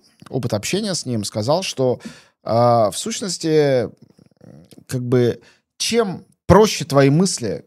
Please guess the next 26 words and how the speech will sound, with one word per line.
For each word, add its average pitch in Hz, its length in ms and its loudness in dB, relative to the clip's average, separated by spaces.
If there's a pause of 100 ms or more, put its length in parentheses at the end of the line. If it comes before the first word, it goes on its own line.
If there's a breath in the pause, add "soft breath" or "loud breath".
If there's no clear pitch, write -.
и 139 120 0
образы, 139 640 0 (320)
тем 175 240 0
больше 170 300 2
твоя 131 180 2
аудитория. 127 560 -2 (300 soft breath)
Чем 165 180 -4
сложнее 156 880 2
и 135 520 2
более 139 280 4
новаторские 113 1300 2
вещи 113 580 -2
ты - 120 -10
пытаешься, 104 880 -2 (220)
как 113 180 -8
бы, 92 380 -4
сообщить 123 440 -6
миру, 220 380 -2 (340 loud breath)
тем 196 280 0
она 175 340 0
уже, 202 320 -4
уже, 185 300 -4
уже, 175 300 -4
уже. 151 360 -6 (560)
Но, 185 500 2 (140)
э, 151 540 -4